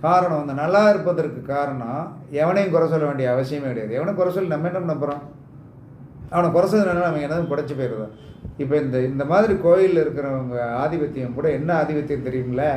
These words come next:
கேதுவோடைய ஆதிபத்தியம். ராகுவோடைய ஆதிபத்தியம் இருக்கிறவன் கோயில்ல நிக்க மாட்டான். அட போடா, நான் வந்து என்ன சொன்னேன்னா, குடும்பம், குட்டி, பொண்டாட்டி, பிள்ளை, சந்தோஷம் அப்படின்ட்டு அவன் போயிடுவான். ராகு வந்து சுக்கிரனுடைய காரத்துவம்.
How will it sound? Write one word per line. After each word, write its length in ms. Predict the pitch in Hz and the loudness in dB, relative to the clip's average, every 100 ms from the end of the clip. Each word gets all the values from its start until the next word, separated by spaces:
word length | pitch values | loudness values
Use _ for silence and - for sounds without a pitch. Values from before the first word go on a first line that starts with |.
| 127 - - - - | -4 -10 -14 -14 -2
கேதுவோடைய 640 | 170 208 220 196 170 151 131 | 4 6 6 6 6 4 2
ஆதிபத்தியம். 600 | 143 147 139 135 117 - - - - - - | 0 -2 -4 -6 -10 -12 -18 -20 -20 -16 -4
ராகுவோடைய 680 | 151 185 240 262 240 208 196 180 | 2 6 8 8 6 6 4 4
ஆதிபத்தியம் 500 | 208 214 202 175 180 | 4 4 2 0 -2
இருக்கிறவன் 340 | 170 190 185 | 0 -2 0
கோயில்ல 340 | 202 220 190 185 | 2 4 2 0
நிக்க 200 | 190 214 | 0 0
மாட்டான். 340 | 196 135 107 - - - - - - - - - 127 156 | 0 -2 -6 -14 -16 -18 -20 -20 -20 -20 -18 -10 -2 2
அட 140 | 185 214 | 4 2
போடா, 420 | 214 240 247 226 | 4 4 6 4
நான் 480 | 202 170 175 208 226 | 2 0 2 2 2
வந்து 200 | 233 220 | 0 -2
என்ன 120 | 220 185 | -2 -2
சொன்னேன்னா, 400 | 185 175 170 180 180 170 - - | -2 -2 0 0 -2 -6 -12 -8
குடும்பம், 500 | 175 175 170 185 185 | -2 0 2 0 0
குட்டி, 260 | 180 - 185 | -2 2 2
பொண்டாட்டி, 640 | 185 165 165 165 160 170 170 | 2 2 2 2 2 2 0
பிள்ளை, 360 | 156 160 160 170 170 - - - | 0 0 0 0 -4 -10 -16 -18
சந்தோஷம் 720 | - 175 175 170 160 165 170 170 - - - - - | -6 -2 4 6 6 0 -2 -4 -10 -16 -20 -20 -6
அப்படின்ட்டு 400 | 160 170 247 240 | -2 2 2 4
அவன் 260 | 247 208 180 | 6 6 2
போயிடுவான். 380 | 202 170 143 143 | 2 2 0 2
ராகு 400 | 185 240 262 226 | 4 4 4 2
வந்து 200 | 208 208 | 0 0
சுக்கிரனுடைய 680 | - 190 190 247 214 196 170 151 | -2 -4 0 0 2 -2 -2 0
காரத்துவம். 640 | 156 156 147 - 113 | 0 2 0 -4 -12